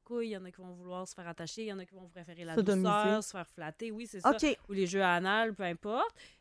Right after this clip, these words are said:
Speaker 1: Puis, euh, anaux, en tout cas, bref.
Speaker 2: Ouais.
Speaker 1: Puis, euh, mais tu sais,
Speaker 2: <laughs>
Speaker 1: comme, pour, euh, à toucher un petit peu ce que tu disais dans la cachette, j'en ai un qui, qui aime ça, se faire habiller en femme. Lui, il a son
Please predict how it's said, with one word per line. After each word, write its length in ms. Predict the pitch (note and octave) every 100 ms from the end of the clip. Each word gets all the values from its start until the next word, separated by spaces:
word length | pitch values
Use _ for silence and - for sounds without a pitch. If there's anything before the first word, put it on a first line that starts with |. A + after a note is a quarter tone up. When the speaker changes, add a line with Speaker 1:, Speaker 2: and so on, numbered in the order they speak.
| _
Speaker 1:
Puis, 280 | A3 A3 G#3+
euh, 140 | G3+
anaux, 420 | - F3 E3+ A3+ -
en 100 | -
tout 80 | -
cas, 120 | F#3
bref. 200 | E3+ B2 - _
Speaker 2:
Ouais. 160 | - A3
Speaker 1:
Puis, 380 | A3 C4 C#4 C#4
euh, 140 | C4
mais 140 | A#3+ A#3
tu 80 | G3
sais, 80 |
Speaker 2:
<laughs> 120 | F4+ C#4+
Speaker 1:
comme, 200 | B3+ G#3+ -
pour, 160 | C4 B3
euh, 80 | A#3
à 120 | - G#3+
toucher 340 | - - D4
un 60 | C4+
petit 120 | -
peu 100 | D4+
ce 60 |
que 80 | -
tu 140 | A3 G3+
disais 120 | B3
dans 120 | B3
la 100 | G3+
cachette, 340 | F#3+ F#3+ - A3
j'en 160 | F#3
ai 60 | F3+
un 160 | G#3+
qui, 140 | A#3+ F#3+ D#3+
qui 120 | D#3
aime 100 | E3 -
ça, 100 | G#3
se 120 | G3
faire 120 | F3+
habiller 220 | D#3+ E3 G3
en 80 |
femme. 240 | E3+ - A#2
Lui, 100 | F#3
il 40 | A3+
a 20 |
son 200 | - E3